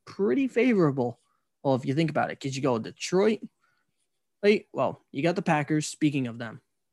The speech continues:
Um, you got the Packers this week, you, Lions, Texans, Vikings, Jags, Eggs, and then you face the Packers to end the season. See how everything goes.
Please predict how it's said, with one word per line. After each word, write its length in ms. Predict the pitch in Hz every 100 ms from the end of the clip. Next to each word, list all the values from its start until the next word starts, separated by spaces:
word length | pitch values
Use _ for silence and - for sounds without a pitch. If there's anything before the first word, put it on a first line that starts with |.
| _ _ _ _ _ _
Um, 180 | 120 113 -
you 80 | 151
got 80 |
the 80 | 139
Packers 480 | 170 185 202 226 196
this 220 | 165 143
week, 320 | 156 147 147 _ _ _ _ _ -
you, 220 | 143 139 _ -
Lions, 560 | 131 160 185 190 180
Texans, 580 | - 151 147 165 147 135
Vikings, 640 | 160 131 131 135 131 127 _
Jags, 540 | 131 123 120 117 - _ _ _ _ _ _ _ _ _ _ _ 131
Eggs, 240 | 127 123 - -
and 120 | 147
then 120 | 147
you 80 | 139
face 240 | 131 123
the 80 | -
Packers 360 | 123 113 120 -
to 140 | -
end 200 | 127 120
the 40 | 117
season. 420 | 135 117 - - _ _ _ _ _ _ _ _ _ -
See 220 | - 165
how 180 | 180 190
everything 380 | 202 220 233
goes. 280 | 196 170 170